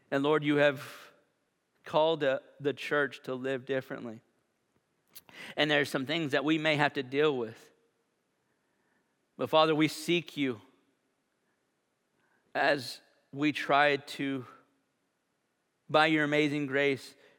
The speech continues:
live for you each and every day. Father, this world needs to see the church unified. The, this world needs to see that the church is loving.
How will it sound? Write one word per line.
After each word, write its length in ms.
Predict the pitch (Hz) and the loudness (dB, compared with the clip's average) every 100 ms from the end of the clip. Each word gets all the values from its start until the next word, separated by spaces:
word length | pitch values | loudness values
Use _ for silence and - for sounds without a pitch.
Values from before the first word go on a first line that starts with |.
| _ _ _ _ _ | _ _ _ _ _
live 380 | 131 156 170 131 | -4 2 2 2
for 180 | - 143 | -2 -2
you 320 | 123 123 120 | -2 -6 -6
each 260 | 135 131 - | -8 -8 -8
and 80 | 123 | -10
every 260 | 120 123 | -8 -8
day. 300 | 120 117 117 - _ _ _ _ _ _ _ _ _ | -6 -6 -8 -14 _ _ _ _ _ _ _ _ _
Father, 260 | 175 190 175 | 4 4 4
this 240 | 156 135 | 0 2
world 320 | 165 180 185 | 2 4 4
needs 320 | 160 165 151 - | 2 -2 -2 -6
to 140 | 160 | -6
see 500 | 139 - 165 160 143 - - - - | -6 0 2 4 0 -10 -20 -14 0
the 120 | 170 | 0
church 420 | - 170 160 - | 4 4 2 0
unified. 600 | 147 151 139 139 131 123 117 _ _ - - - 135 131 | -2 -2 0 2 2 0 -8 _ _ -20 -20 -20 -18 -6
The, 120 | 147 - - | -6 -6 -12
this 240 | - 170 - | -2 -2 2
world 300 | 190 208 196 | 4 6 6
needs 180 | 196 165 | 4 2
to 60 | |
see 400 | - 196 185 185 - - | 0 4 4 4 -2 2
that 140 | 175 | 4
the 80 | 165 | 4
church 560 | 147 - 190 180 - - - | -2 2 4 4 -2 -8 0
is 200 | 165 131 | 0 2
loving. 600 | 147 165 156 151 139 | 4 6 6 0 -4